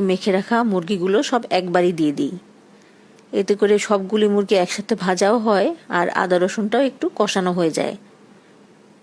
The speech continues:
খুব বেশিক্ষণ ভাজার দরকার নেই, কালারটা এরকম একটু সাদা হয়ে আসলেই চলবে। এরপরে আমি এখানে অ্যাড করে দিচ্ছি রোস্টের যে মশলা, এই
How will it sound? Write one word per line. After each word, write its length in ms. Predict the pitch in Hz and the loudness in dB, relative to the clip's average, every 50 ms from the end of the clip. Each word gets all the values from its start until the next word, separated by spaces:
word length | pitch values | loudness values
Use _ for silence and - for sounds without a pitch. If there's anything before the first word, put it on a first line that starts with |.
| - - - - - _ - - - | -20 -20 -20 -20 -20 _ -20 -20 -2
খুব 140 | - 247 214 190 208 | -2 -2 0 2 0
বেশিক্ষণ 400 | 226 - - 226 - - 302 277 269 240 | 0 0 -2 -8 -6 -4 -4 -2 0 0
ভাজার 240 | 254 247 254 233 202 196 | 0 2 2 0 2 2
দরকার 240 | 208 202 202 220 208 202 202 | 0 0 2 0 0 2 0
নেই, 120 | 208 220 349 370 - - - _ - - - - - - - - | 0 0 -2 -4 -8 -14 -20 _ -20 -20 -20 -20 -20 -20 -18 -4
কালারটা 380 | - 196 180 180 175 175 - 208 202 | -2 0 2 2 0 0 0 0 0
এরকম 260 | 196 202 208 - 214 208 202 | 2 0 -2 -2 -2 -2 -2
একটু 140 | 202 - 285 277 - | -4 -4 -6 -6 -2
সাদা 220 | - 208 180 180 185 175 | -4 -2 -2 -2 -2 0
হয়ে 160 | 202 190 196 185 180 | 0 0 2 0 0
আসলেই 300 | 180 - - 190 202 202 - | -2 -4 -4 -2 -2 0 0
চলবে। 260 | 202 185 180 170 196 233 349 - - - - - - - - - - _ - - - - - - - - - - _ _ _ _ - - - - - - - - - - - - - - 254 196 | 0 0 2 0 0 -2 -2 -4 -12 -20 -20 -20 -20 -20 -20 -20 -20 _ -20 -20 -20 -20 -20 -20 -20 -20 -20 -20 _ _ _ _ -20 -20 -20 -20 -20 -20 -20 -20 -20 -20 -20 -20 -10 -2 0 0
এরপরে 300 | 190 190 - 208 202 208 208 202 | 0 0 0 0 2 4 2 2
আমি 120 | 202 202 202 196 | 2 2 0 0
এখানে 200 | 196 226 202 202 | 0 0 0 2
অ্যাড 140 | 185 175 170 - - | 0 0 -2 -2 -2
করে 180 | 208 190 196 190 190 | 0 0 0 0 -2
দিচ্ছি 300 | 196 190 - - 247 247 359 370 - - - - - - - _ _ - - - - - 196 | -6 -6 -6 -6 -2 -2 -4 -4 -6 -20 -20 -20 -20 -20 -20 _ _ -20 -20 -20 -16 -2 0
রোস্টের 380 | 190 190 196 - - - 196 185 175 | 0 0 0 -2 -2 -2 -2 -2 0
যে 80 | 175 196 196 180 | 0 0 0 2
মশলা, 340 | 170 170 165 - 190 196 247 349 - _ - - - - - - - - - _ _ - | 0 -2 -2 -2 -2 -2 -2 -2 -6 _ -20 -20 -20 -20 -20 -20 -20 -20 -20 _ _ -2
এই 60 | 196 | 0